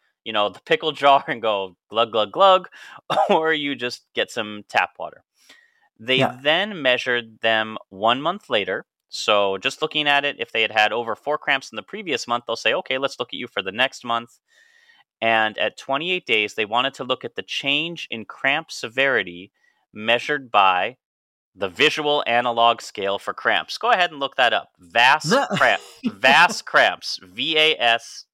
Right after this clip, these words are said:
Speaker 1: dash cramps.
Speaker 2: <laughs>
Speaker 1: Let's,
Speaker 2: Yeah,
Speaker 1: let's
Speaker 2: this
Speaker 1: all,
Speaker 2: is
Speaker 1: let's all go along with the visual
Speaker 2: Yeah.
Speaker 1: scale and see what it's like.
Speaker 2: <laughs>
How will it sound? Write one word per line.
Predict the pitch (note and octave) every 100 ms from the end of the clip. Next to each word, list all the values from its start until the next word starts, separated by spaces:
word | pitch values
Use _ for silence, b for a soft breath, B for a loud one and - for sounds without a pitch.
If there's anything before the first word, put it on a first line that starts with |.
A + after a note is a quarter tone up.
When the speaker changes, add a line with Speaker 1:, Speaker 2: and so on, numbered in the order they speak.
| -
Speaker 1:
dash | G#2 G2 -
cramps. | D3 E2+ - G#3 - A3
Speaker 2:
<laughs> | A#3 - A3 - A3+ - _ B B B B
Speaker 1:
Let's, | F#3+
Speaker 2:
Yeah, | G3+ F#3
Speaker 1:
let's | F#3+ G#3+
Speaker 2:
this | G3+
Speaker 1:
all, | F#3+ F#3 F3+
Speaker 2:
is | - -
Speaker 1:
let's | G3 -
all | E3+ D#3+
go | B2+ B2+
along | C3+ A#2+ A#2 A#2
with | C3 -
the | A2
visual | G#2 A2 B2
Speaker 2:
Yeah. | A#3 B3
Speaker 1:
scale | C3+ G#2+
and | A2
see | - A2
what | G#2+
it's | G#2 -
like. | F#2 - _
Speaker 2:
<laughs> | A#3+ A#3+ - G#3+ - A3 A3 - G#3 _ -